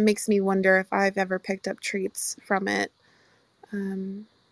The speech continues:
but that's, it's really interesting. Um, yeah,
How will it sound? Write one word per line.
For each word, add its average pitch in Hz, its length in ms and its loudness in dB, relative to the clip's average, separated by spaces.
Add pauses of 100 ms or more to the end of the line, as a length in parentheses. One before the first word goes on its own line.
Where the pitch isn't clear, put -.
(380)
but 208 100 0
that's, - 520 0
it's 220 220 0
really 220 300 8
interesting. 202 880 -2 (100)
Um, 202 640 -4 (1400)
yeah, 330 240 2